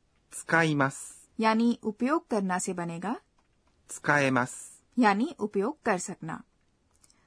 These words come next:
Speaker 2: मास से पहले ई की ध्वनि के अक्षर वाली अन्य क्रियाओं का सक्षम रूप बनाने के लिए मास से पहले
Speaker 1: られ।
Speaker 2: जोड़ते हैं। जैसे क्रिया
Speaker 1: 見ます।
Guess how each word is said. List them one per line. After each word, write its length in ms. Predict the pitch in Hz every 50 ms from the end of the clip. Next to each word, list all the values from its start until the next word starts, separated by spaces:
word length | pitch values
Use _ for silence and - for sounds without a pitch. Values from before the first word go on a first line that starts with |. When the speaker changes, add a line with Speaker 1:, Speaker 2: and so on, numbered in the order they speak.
| _ -
Speaker 2:
मास 240 | - 240 269 330 349
से 160 | - - 359
पहले 320 | 349 - 277 262 233 226 262 302 311 - -
ई 160 | 226 247 269 254 -
की 140 | - 269 254
ध्वनि 360 | 196 - 208 190 190 208 214
के 180 | - - 233 -
अक्षर 420 | - 180 - - - 247 247 240
वाली 380 | 220 202 185 185 202 247 277 - _ -
अन्य 280 | 233 262 302 349 359
क्रियाओं 400 | - - 233 196 190 190 196 196
का 220 | - - 214 247 262
सक्षम 500 | - - 202 190 - - - 262 247 214
रूप 200 | 196 185 185 -
बनाने 360 | 175 170 165 165 170 208 269
के 160 | 294 - 226
लिए 300 | 185 175 170 175 226 339 - _ _ _ _ _ _ _ _ -
मास 260 | 208 240 262 269 -
से 380 | - - - - - 240 202
पहले 500 | 196 - - 226 240 240 202 175 202 339 - _ _ _ _ _ _ _ _ _ - -
Speaker 1:
ら 220 | 92 104 104 110
れ। 180 | 117 127 - - _ _ _ _ _ _ -
Speaker 2:
जोड़ते 400 | 202 226 220 196 - - - 170
हैं। 240 | 175 190 185 - - _ _ _ _ _ _ _ _ _ _ _ _
जैसे 340 | - 220 214 202 - 240 220
क्रिया 360 | - - 202 180 180 196 254 381 _ _ _ _ _ _ _ _ -
Speaker 1:
見 160 | 113 113 117
ま 160 | 127 127 131
す। 300 | - - - - - -